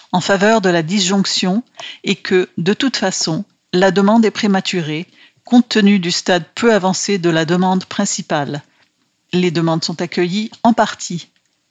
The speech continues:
Le recours contre les débiteurs solidaires qui s'appuie sur l'article mille cinq cent vingt-neuf du Code civil du Québec peut être exercé soit par un recours récursoire anticipé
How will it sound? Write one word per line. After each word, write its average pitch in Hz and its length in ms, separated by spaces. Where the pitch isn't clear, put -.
Le 180 180
recours 170 460
contre 175 300
les 170 100
débiteurs 202 500
solidaires 170 720
qui - 100
s'appuie - 320
sur 208 200
l'article 175 540
mille 175 140
cinq 170 260
cent 170 200
vingt-neuf 165 500
du 160 120
Code 170 200
civil 165 280
du 147 120
Québec 156 520
peut 196 140
être - 300
exercé 214 640
soit 240 280
par 220 160
un 196 120
recours 190 460
récursoire 180 760
anticipé 180 680